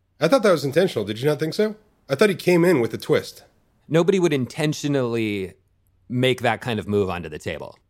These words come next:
Speaker 1: If y-, you watch him jump,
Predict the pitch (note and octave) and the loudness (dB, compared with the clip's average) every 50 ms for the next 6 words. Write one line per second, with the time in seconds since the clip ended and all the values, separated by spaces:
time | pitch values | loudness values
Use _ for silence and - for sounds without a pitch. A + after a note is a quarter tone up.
0 | _ - D#3 D#3 D#3+ D3+ D#3+ - - _ _ C3+ C#3+ C#3+ - D3+ C#3+ C3+ D3+ F3+ | _ 2 2 4 4 2 0 -6 -16 _ _ -10 -8 -2 0 2 4 6 6 6
1 | F#3 E3 D3 C3+ - - - - - _ - B2 A#2 F#3 E3 D3+ C#3+ C3 G#2+ - | 6 4 2 0 -4 -10 -14 -14 -18 _ -4 2 4 4 4 4 0 -4 -2 2
2 | C#3+ F#3 G3+ D3+ B2 A#2+ - | 4 4 6 4 2 -2 -8